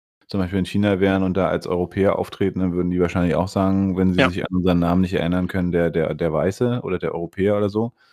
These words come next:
Speaker 2: Ja.
Speaker 1: Ähm, wobei es gibt eben, na klar, es gibt, äh, ähm,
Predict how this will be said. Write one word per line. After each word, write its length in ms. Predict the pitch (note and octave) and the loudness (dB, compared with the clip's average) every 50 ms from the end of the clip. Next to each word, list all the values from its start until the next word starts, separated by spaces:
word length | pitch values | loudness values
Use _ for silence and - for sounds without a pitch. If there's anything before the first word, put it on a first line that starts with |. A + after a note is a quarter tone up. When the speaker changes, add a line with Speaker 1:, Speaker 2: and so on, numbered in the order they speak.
| - - - | -16 -8 -6
Speaker 2:
Ja. 140 | C#3 C3+ - - | -6 -6 -4 -4
Speaker 1:
Ähm, 560 | - F2 F2 E2+ E2+ E2+ E2+ E2+ E2+ F2 - _ _ _ - | -2 0 0 0 0 0 0 0 -2 -2 -4 _ _ _ -10
wobei 380 | F#2 F#2 E2 G2 F#2 G2+ A2 | -6 0 2 4 4 4 4
es 120 | F2+ G2 - | 2 0 0
gibt 180 | - B2 - - | -2 -2 -2 0
eben, 160 | F#2 G#2 G#2 | 0 2 4
na 80 | G2+ - | 4 2
klar, 200 | - A#2+ F2+ D#2 | 2 2 2 2
es 100 | D2+ - | 0 -2
gibt, 260 | - F2+ - _ - | -6 -8 -8 _ -14
äh, 200 | - G1+ G1+ G1+ G1+ - - - - - | -14 -12 -12 -12 -14 -14 -16 -16 -14 -14
ähm, 460 | E2+ E2 D#2+ D#2+ D#2+ D#2 D#2 D#2+ D#2 | -12 -12 -10 -12 -12 -12 -14 -16 -18